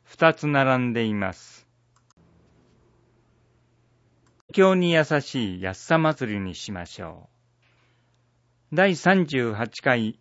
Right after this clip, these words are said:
三原安さ祭りが九日金曜から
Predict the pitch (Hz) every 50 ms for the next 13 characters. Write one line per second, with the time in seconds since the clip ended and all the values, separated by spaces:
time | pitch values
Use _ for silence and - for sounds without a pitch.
0 | _ - 131 135 135 156 170 175 165 156 135 131 123 - - 165 151 147 143 139
1 | - 123 104 107 101 101 98 92 80 - _ _ _ _ _ _ _ _ _ -
2 | - 139 131 202 202 202 196 180 180 180 170 147 - 175 170 170 170 165 165 151
3 | 131 113 - - 110 104 104 104 104 -